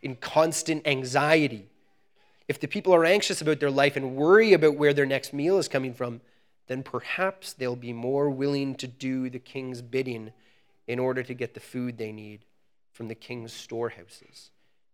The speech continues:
Anxiety keeps them in place. Worry makes the monarchy firm."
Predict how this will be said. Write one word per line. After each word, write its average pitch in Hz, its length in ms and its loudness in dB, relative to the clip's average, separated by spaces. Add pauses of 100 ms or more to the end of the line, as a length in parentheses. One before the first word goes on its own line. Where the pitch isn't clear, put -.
Anxiety 123 960 -2 (400)
keeps - 300 -18
them 113 160 -14
in 104 100 -14
place. - 680 -10 (440)
Worry 120 720 0 (420)
makes 113 240 -14
the 113 80 -12
monarchy 110 640 -10
firm." 95 640 -10